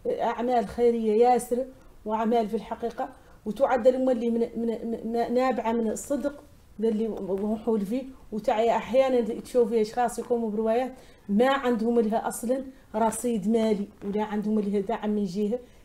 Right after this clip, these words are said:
يقال لا من جيوب الناس الكريمه الخيره اللي تختار تعود عندها بصمه في العمل الخيري والتكافل الاجتماعي وتعود مساعده في انه تم مساله مستمره ما، ما، ما يوضع، ما يبان فيها بالتركيب.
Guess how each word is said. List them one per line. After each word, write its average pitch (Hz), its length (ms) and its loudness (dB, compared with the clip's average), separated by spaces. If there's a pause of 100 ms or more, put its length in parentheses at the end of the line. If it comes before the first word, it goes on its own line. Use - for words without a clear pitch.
يقال 208 460 0
لا 240 180 6
من 220 160 2
جيوب 220 460 0
الناس 220 360 0
الكريمه 220 480 0
الخيره 240 580 -2 (280)
اللي 202 120 -2
تختار 240 360 2
تعود 220 200 -6
عندها 208 260 -2
بصمه 202 380 -6
في 180 180 -8 (480)
العمل 214 340 2
الخيري 202 340 -4
والتكافل 208 560 -4
الاجتماعي 190 560 -8
وتعود 202 320 -8
مساعده 180 460 -6
في 175 100 -10
انه 185 140 -6
تم 180 320 -8 (480)
مساله 208 520 0 (360)
مستمره 196 640 -2
ما، 208 320 -2
ما، 196 240 -6
ما 202 160 -2
يوضع، 196 260 -6
ما 202 120 -2
يبان 196 280 -4
فيها 185 200 -6
بالتركيب. 175 540 -12